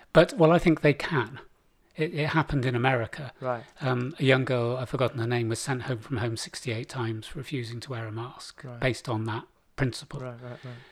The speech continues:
Speaker 1: I think that'd be a really interesting thing. And in some ways, it doesn't, I'm not,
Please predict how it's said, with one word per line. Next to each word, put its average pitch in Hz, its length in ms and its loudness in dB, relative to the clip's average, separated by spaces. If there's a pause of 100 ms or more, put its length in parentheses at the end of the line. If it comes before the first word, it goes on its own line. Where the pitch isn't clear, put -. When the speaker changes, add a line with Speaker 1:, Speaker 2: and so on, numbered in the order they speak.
(500)
Speaker 1:
I 151 80 8
think 151 180 4
that'd 131 200 0
be 143 80 -2
a 123 60 0
really 113 280 0
interesting 110 480 -4
thing. 123 400 -2
And 120 100 -2
in 135 100 -2
some 156 180 2
ways, 113 320 0 (160)
it - 140 -10
doesn't, 135 460 0 (600)
I'm 123 160 0
not, 156 200 4